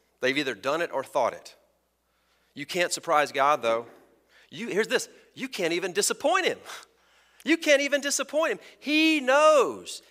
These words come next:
and he is ready to meet your exposed sin with his grace and his mercy, as he did with Joseph's brothers. Brings us to the third character, Jacob.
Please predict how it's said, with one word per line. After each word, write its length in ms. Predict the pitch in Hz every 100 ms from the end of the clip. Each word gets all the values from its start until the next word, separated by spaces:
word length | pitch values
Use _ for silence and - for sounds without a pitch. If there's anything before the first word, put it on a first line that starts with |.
| -
and 100 | 151
he 120 | 196
is 140 | 151
ready 460 | 135 156 196 240 226
to 180 | - 170
meet 480 | 170 196 226 220
your 160 | 156 156
exposed 640 | - - - 180 214 185
sin 320 | - 196 185 160
with 100 | 139
his 160 | 143
grace 560 | - 156 170 151 - - - - _ _
and 200 | 135 139
his 180 | 139 117
mercy, 400 | 113 113 - 98
as 260 | 113 120 127
he 140 | 123
did 360 | 113 104 101 - - _ _
with 180 | - 101
Joseph's 520 | 107 98 - 92 - - 92
brothers. 500 | 95 85 76 - - _ _ _ _ _ _ _ _ _ _ _ - - _
Brings 200 | 165 151
us 80 | 143
to 60 | 139
the 100 | 120
third 280 | 143 139
character, 440 | - 135 131 139 120 _ _ _ 98
Jacob. 440 | 113 127 123 92